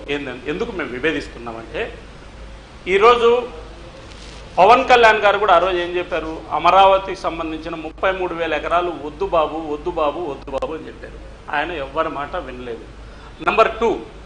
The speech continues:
అభివృద్ధి వికేంద్రీకరణ సంబంధించిన విషయంలో ఏదైతే మేము చంద్రబాబు నాయుడు గారు కలిసి ఉన్న సందర్భంలో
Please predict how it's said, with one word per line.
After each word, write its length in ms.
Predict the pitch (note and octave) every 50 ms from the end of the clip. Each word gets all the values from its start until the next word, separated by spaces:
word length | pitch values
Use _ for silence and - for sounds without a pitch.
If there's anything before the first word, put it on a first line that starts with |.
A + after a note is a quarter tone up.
| - - - - - - - - -
అభివృద్ధి 440 | D#3 F#3 - D4 D#4 D4 D4+ D#4 C4+
వికేంద్రీకరణ 680 | B3 A3+ - - B3+ C4 B3+ B3 B3 A#3+ A#3 A3 A3
సంబంధించిన 680 | G#3+ G#3+ G#3+ G3 G3+ G3+ G3+ G3 F#3+ - - G3 F#3 F3+
విషయంలో 580 | F3+ F3 F#3 F3+ E3+ E3+ F#3 G3 G#3 A3 A3+ A#3 - - - D#3
ఏదైతే 460 | D#3 F3+ G3+ G#3 G#3+ G#3 G3+ A3 G#3 - -
మేము 260 | F3 G3+ A3+ B3 B3+
చంద్రబాబు 380 | - - G3 F#3+ F#3+ G3 G3
నాయుడు 220 | F#3+ F#3 F3 - F#3+
గారు 140 | F3 - -
కలిసి 220 | E3 F#3+ G3 - -
ఉన్న 180 | F#3 F3+ - D#3+
సందర్భంలో 600 | - E3+ D#3 D#3+ F3 F3 E3 D#3 D3 D3+ D#3 F3